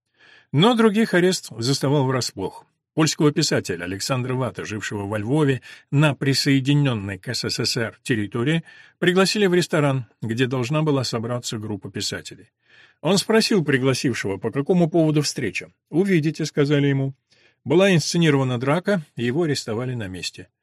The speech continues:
Сотрудник американского посольства Александра Долгана окликнул на улице человек, оказавшийся сотрудником органов. Актриса Окуневская, когда за ней пришли, лежала с высокой температурой.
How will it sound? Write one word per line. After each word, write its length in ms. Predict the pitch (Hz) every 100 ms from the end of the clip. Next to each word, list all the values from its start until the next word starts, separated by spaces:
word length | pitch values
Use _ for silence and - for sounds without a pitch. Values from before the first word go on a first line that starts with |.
| _ _ _
Сотрудник 560 | - 170 160 202 185 180
американского 560 | 180 180 185 170 170 160
посольства 520 | 175 - 117 - 95
Александра 520 | 101 - 143 135 131
Долгана 640 | 120 160 131 95 80 80 _ _ _ -
окликнул 480 | 120 196 220 214
на 100 | 202
улице 320 | 185 208 - 208
человек, 460 | - 196 208 202
оказавшийся 640 | 117 113 143 156 147 143 139
сотрудником 680 | 139 123 165 156 156 147 -
органов. 580 | 120 101 101 92 - _ _ _ _
Актриса 520 | 98 98 143 170 165
Окуневская, 560 | 147 147 151 175 - 180
когда 300 | 120 107 113
за 100 | 120
ней 160 | 120
пришли, 400 | 113 113 - 143
лежала 400 | 151 117 120 135
с 80 | 135
высокой 400 | 139 - 117 135
температурой. 720 | 143 127 127 107 95 90 90